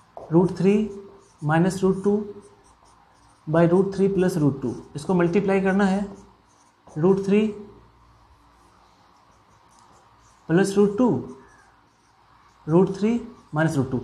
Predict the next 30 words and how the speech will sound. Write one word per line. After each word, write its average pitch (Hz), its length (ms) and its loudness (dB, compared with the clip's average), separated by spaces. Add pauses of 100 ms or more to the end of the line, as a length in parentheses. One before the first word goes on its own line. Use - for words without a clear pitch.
(260)
अब 208 60 4
देखो 240 160 8
ये 247 80 6
कैंसिल 214 320 4
हो 139 60 6
जाएगा, 113 200 2
कैसे 190 220 -4
कैंसिल 208 280 -2
होगा, 220 220 -2 (760)
ये 185 140 4
कटेगा, 190 380 4
खच 190 160 -2
से 202 160 -2
कट 196 160 -2
जाएगा, 196 320 0 (580)
ये 160 140 4
भी 190 120 4
खच 170 220 -4
से - 140 -4
कटेगा, 104 400 -6 (400)
ठीक 165 100 -4
है। 185 160 -4 (3000)
खच 208 320 4
मतलब 214 520 -2
काटते 190 300 4
वक्त 214 160 2
में 196 80 2
आवाज़ 175 300 6
आती 165 220 -2
है। 110 200 -12